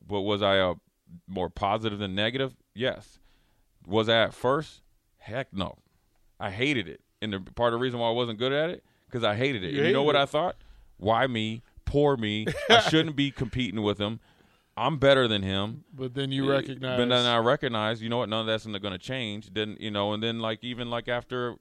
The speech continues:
Speaker 1: you know, we beat Florida, and then they told me that I was gonna. And this is the funny thing I'll talk about when you, people go in the transfer portal. So we beat Florida, won a national championship. My dad's at the game.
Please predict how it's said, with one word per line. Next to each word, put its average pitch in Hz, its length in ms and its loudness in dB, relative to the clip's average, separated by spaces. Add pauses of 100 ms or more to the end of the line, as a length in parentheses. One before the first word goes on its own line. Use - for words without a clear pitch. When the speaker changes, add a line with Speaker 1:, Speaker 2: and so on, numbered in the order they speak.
(100)
Speaker 1:
you 120 160 -12
know, 120 140 -4
we 120 160 -6
beat 113 240 -10
Florida, 127 480 -2 (680)
and 117 160 -2
then 110 160 -2
they 107 140 -2
told 135 340 -2
me 117 120 -2
that 107 160 0
I 104 80 4
was 101 260 0
gonna. 98 260 -4 (300)
And 113 100 -2
this 135 140 -2
is 117 80 -10
the 101 80 -2
funny 101 220 -2
thing 90 160 -2
I'll 90 80 -2
talk 95 220 -2
about 87 300 -2
when 87 140 -10
you, 85 220 -10
people 87 200 -10
go 87 160 -4
in 87 60 -8
the 80 60 -12
transfer 82 400 -8
portal. 64 360 -10 (440)
So 110 120 -4
we 120 120 0
beat 143 200 -2
Florida, 98 380 0
won 98 160 -4
a 110 40 -6
national 107 280 -4
championship. 85 580 -8
My 92 100 -10
dad's 104 320 0
at 107 100 -4
the 107 80 -10
game. 87 420 -8